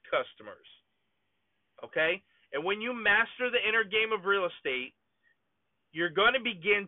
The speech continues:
to realize that you not only want to find customers, you wanna be someone that attracts customers. I mean, think of it this way, guys. If there's something in your life that you need help with, your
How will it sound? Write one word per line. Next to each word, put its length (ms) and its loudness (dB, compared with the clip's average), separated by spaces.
to 160 -6
realize 600 4
that 280 2
you 160 -8
not 320 4
only 320 2
want 280 0
to 100 0
find 400 4
customers, 600 -6
you 140 -6
wanna 340 4
be 220 -8
someone 400 0
that 280 0
attracts 760 0
customers. 540 -8
I 40 -10
mean, 160 -8
think 160 -8
of 60 -6
it 60 -14
this 220 -2
way, 120 -2
guys. 300 0
If 180 0
there's 200 4
something 360 2
in 140 4
your 160 2
life 300 4
that 180 6
you 160 -8
need 200 -2
help 280 4
with, 180 -10
your 420 8